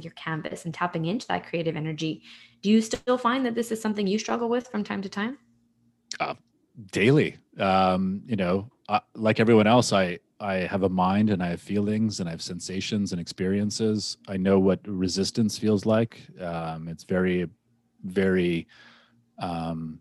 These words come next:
Speaker 2: top of mind some days, the sensation of, "How am I gonna do this? How am I gonna make this happen?" So for sure, the, the only way I think that one is, uh, able to play in the sandbox, if you're honest with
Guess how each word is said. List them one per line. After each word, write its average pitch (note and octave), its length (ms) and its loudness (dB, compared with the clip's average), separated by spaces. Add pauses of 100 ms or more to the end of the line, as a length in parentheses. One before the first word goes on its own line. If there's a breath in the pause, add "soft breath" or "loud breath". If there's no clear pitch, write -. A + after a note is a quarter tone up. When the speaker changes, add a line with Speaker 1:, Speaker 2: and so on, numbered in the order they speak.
Speaker 2:
top G2 240 4
of F#2 80 2
mind F#2+ 340 0
some A2+ 220 4
days, A2 500 0 (240)
the F2+ 120 -4
sensation F2+ 600 -2
of, E2+ 320 -4
"How - 200 -2
am F2+ 80 -2
I F#2 60 0
gonna F#2 180 0
do F2 240 0
this? E2+ 240 -2
How F#2 120 -4
am F#2 100 -2
I F#2+ 40 0
gonna F#2 140 0
make F2 180 -2
this F2 180 -2
happen?" F2 560 -4 (640 soft breath)
So A2+ 260 4
for G#2+ 140 4
sure, A#2 380 4 (140)
the, C#3+ 160 2
the C#3+ 120 8
only E3+ 200 10
way C3+ 200 10
I A#2 120 8
think B2 240 4
that A2 160 6 (120)
one A2+ 340 6
is, G#2 460 4 (160)
uh, F#2+ 320 -2
able A#2 280 8
to F#2 420 2 (100)
play C3+ 360 6
in E2+ 100 0
the E2 100 -10
sandbox, D#2+ 760 -12
if F2 200 -14
you're F2 180 -8
honest G2+ 520 2
with F2 260 -12